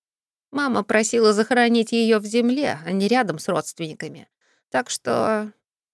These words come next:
придется копать", закончил за него ректор.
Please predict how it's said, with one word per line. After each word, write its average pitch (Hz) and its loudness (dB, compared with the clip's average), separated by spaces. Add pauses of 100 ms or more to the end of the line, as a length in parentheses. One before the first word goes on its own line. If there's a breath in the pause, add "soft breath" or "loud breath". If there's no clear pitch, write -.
(160)
придется 165 -6
копать", - -4
закончил 190 0
за 175 -2
него 165 -2
ректор. 143 -10